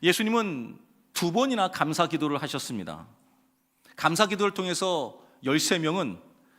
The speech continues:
맛있는 음식을 더 맛있게 드셨을 것이 틀림이 없습니다.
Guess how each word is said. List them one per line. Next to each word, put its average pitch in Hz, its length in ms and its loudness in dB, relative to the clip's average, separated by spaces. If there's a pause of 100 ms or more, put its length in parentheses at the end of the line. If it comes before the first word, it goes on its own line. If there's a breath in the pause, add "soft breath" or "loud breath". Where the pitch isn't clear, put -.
(540 soft breath)
맛있는 220 500 2
음식을 156 840 -2
더 135 300 0
맛있게 135 760 -2 (380 soft breath)
드셨을 139 420 -4
것이 214 400 -4 (340)
틀림이 135 340 -2
없습니다. 90 540 -8